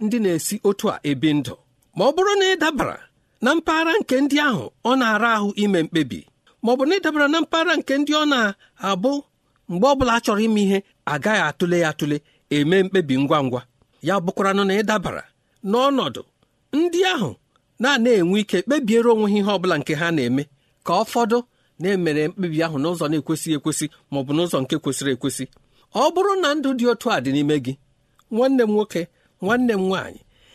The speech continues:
nke a bụ ohere nke ị kwesịrị iji mụọ otu a ga-esi wee nwee mkpebi nke amamihe dị na ya, na mkpebi nke ekpebiri na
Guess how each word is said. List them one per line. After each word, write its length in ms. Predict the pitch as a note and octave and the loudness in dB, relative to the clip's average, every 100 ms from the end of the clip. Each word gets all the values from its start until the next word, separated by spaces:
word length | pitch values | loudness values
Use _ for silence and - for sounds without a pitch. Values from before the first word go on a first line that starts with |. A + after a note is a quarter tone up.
| _ _ | _ _
nke 300 | A3 A3 - | -2 -2 0
a 180 | D#4+ C4+ E3+ | 0 0 0
bụ 120 | C3+ D#3 | -4 0
ohere 440 | E3+ C#3+ D#3+ A#3+ D#4+ D#3+ | 0 0 0 0 -2 -6
nke 220 | D#3 D3+ | -4 -4
ị 180 | - A3 | -2 -4
kwesịrị 420 | A#3+ C3+ - B2+ D3 | -2 -4 -4 -6 -4
iji 320 | F#3+ F3 B2 G#2 _ _ - _ - | -4 -4 -6 -10 _ _ -20 _ -10
mụọ 320 | D#3+ E3 A#3 F4 - _ _ | -2 2 2 -2 -10 _ _
otu 320 | C4+ G4 - F4 | -2 -2 0 -2
a 260 | - C#4 B3+ | -2 -4 -4
ga-esi 500 | F#3 F3 D3+ - A#3 | 0 2 2 0 -2
wee 300 | F3+ F#3 E3 - - _ - | 0 0 0 -6 -20 _ -6
nwee 360 | F#3+ B3+ D4+ D4 | 0 2 2 2
mkpebi 520 | D4 - C4+ B3 - - _ _ _ D#3+ | 0 0 0 0 -4 -8 _ _ _ -8
nke 140 | D#3 | -2
amamihe 480 | F3+ F#3+ G3+ B3+ B3 | 0 0 0 2 2
dị 120 | A3+ D#3 | 0 0
na 100 | A2+ | -2
ya, 140 | A#2+ C3+ _ _ - | -4 -8 _ _ -4
na 80 | A3+ | -2
mkpebi 440 | D4 D4+ C#4+ - - _ _ | 0 0 -2 -4 -14 _ _
nke 220 | F#3+ - | -4 0
ekpebiri 640 | C4 C4 A#3+ F3 C3 F#2 F2+ _ _ _ | 0 0 -2 -2 -4 -6 -8 _ _ _
na 120 | F3 | -4